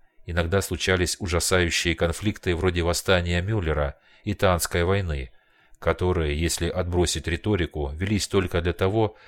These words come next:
чтобы сохранить правление императора. Эко уже давно размышлял о том, возможно ли исправить недостатки императора,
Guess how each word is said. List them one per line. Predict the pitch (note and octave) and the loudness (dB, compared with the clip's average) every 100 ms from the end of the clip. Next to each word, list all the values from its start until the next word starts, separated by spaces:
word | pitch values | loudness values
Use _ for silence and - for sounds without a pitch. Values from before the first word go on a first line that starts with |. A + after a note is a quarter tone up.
| - | -14
чтобы | - A2+ G#2 | -6 -2 -2
сохранить | - F#2+ G#2 G2+ F#2 | -2 0 2 2 -2
правление | - F2+ F2 F2 E2 D#2+ - | 0 0 2 0 0 -2 -2
императора. | E2+ D#2+ D#2 C#2+ C#2 C2+ C2+ _ _ - _ _ _ _ - | -4 -2 0 0 -2 -4 -8 _ _ -20 _ _ _ _ -14
Эко | - F2+ - | -4 -2 0
уже | F2 E2+ | 0 2
давно | E2 E2 F#2 G2 | 2 2 2 2
размышлял | E2+ D#2+ E2+ - F2+ F2 - | 2 0 0 2 2 2 -2
о | F2+ | -6
том, | - G2+ F#2 - - - | 0 -2 -2 -8 -20 -6
возможно | F2+ F2+ G#2 G#2 E2+ | 0 0 2 0 0
ли | F2 F#2 - | 0 0 -2
исправить | F#2+ - G#2+ E2+ D#2 | -2 2 2 2 0
недостатки | E2 E2+ - F2+ D#2+ - | 0 -2 2 0 0 -2
императора, | E2 G2 G2 F2 D2 C#2 C2 | -2 0 2 2 0 -2 -4